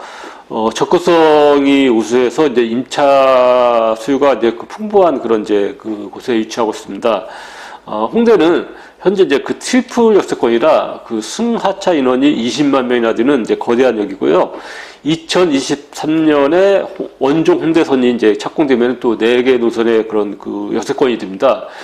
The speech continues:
그러면 사람들이 더더욱 이렇게 모여들게 되겠죠. 어, 그래서 이제 홍대는 지금 그 트리플 역세권이라, 어, 이 호선 경의중앙선을 타고 이제 소비력 강한 젊은 친구들이 이제 홍대로 모여들고요.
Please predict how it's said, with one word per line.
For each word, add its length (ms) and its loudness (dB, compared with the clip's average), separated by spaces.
그러면 240 0
사람들이 560 0
더더욱 360 0
이렇게 100 -2
모여들게 500 0
되겠죠. 500 -4
어, 760 -4
그래서 220 0
이제 100 0
홍대는 500 2
지금 520 0
그 220 0
트리플 1080 4
역세권이라, 640 0
어, 240 -4
이 160 0
호선 540 2
경의중앙선을 720 0
타고 260 0
이제 120 -2
소비력 560 0
강한 260 -2
젊은 280 -4
친구들이 400 -6
이제 160 -6
홍대로 320 0
모여들고요. 640 0